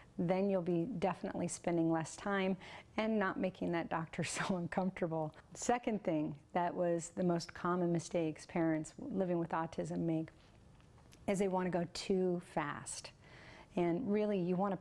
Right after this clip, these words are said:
pace yourself in the autism journey. We all know that we want to get our kid to be the best they can be and hopefully recover from autism. And what a lot of the doctors have told me is that you want to really pace yourself. One,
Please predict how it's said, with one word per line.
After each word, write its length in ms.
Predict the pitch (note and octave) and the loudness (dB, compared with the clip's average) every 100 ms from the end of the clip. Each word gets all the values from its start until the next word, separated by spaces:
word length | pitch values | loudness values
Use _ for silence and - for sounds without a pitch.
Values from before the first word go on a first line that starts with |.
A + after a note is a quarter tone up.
| - | -2
pace 300 | F#3+ F3+ - | -2 0 -2
yourself 460 | E3+ - F3 D#3+ - | -2 0 -2 -2 -2
in 60 | E3+ | 0
the 80 | |
autism 440 | E3 D#3+ - D#3+ E3 | 0 0 -2 0 2
journey. 260 | D#3+ D#3 | 2 2
We 200 | D#3+ E3 - | 2 0 -2
all 200 | G3 G3 | 0 2
know 440 | F#3+ E3+ E3+ D#3 D#3+ | 2 2 2 0 -2
that 260 | - E3 D3 | -2 -2 -2
we 100 | F#3 | 0
want 180 | E3+ E3+ | 2 2
to 40 | |
get 180 | D#3+ E3+ | 0 0
our 140 | E3 E3 | 0 -2
kid 380 | - E3+ D#3+ | 0 0 0
to 140 | - D#3+ | -6 -2
be 100 | F3+ | 0
the 100 | E3 | 2
best 300 | E3 D#3+ - | 0 -2 -2
they 80 | F3+ | -4
can 200 | - E3+ | -2 -2
be 180 | E3+ | 0
and 100 | E3 | 0
hopefully 400 | C#3+ F#3 - - | -2 -6 -6 -4
recover 460 | D#3+ D#3 - F3 D#3+ | -4 -4 -2 -2 -2
from 220 | - E3+ | -6 -4
autism. 640 | E3 E3+ - E3 D#3 - F3+ - - - - - - | -2 -2 -2 -6 -6 -8 -8 -10 -18 -18 -18 -8 0
And 180 | F#3+ | 2
what 180 | F#3+ F#3 | 4 4
a 40 | E3+ | 2
lot 300 | E3+ G3 G#3 | 2 2 2
of 60 | |
the 80 | G3 | 0
doctors 420 | F#3 F3 - E3 | 0 -2 -2 -2
have 120 | E3+ - | -2 0
told 260 | G3+ G3+ | 0 0
me 240 | E3+ E3 D#3+ | 0 0 0
is 140 | E3 | -2
that 240 | - E3 F3+ | -2 -2 0
you 160 | F3+ | 0
want 260 | F3 F3+ F3 | 0 0 0
to 100 | D#3+ | -2
really 320 | F3+ G3 G3+ F#3+ | 0 0 0 -2
pace 400 | - F#3 F3 - | -2 -2 -2 -4
yourself. 460 | E3 - D#3+ D#3+ - | -4 -2 -2 -4 -2
One, 400 | F3+ F3+ F3+ G3 | 0 2 2 0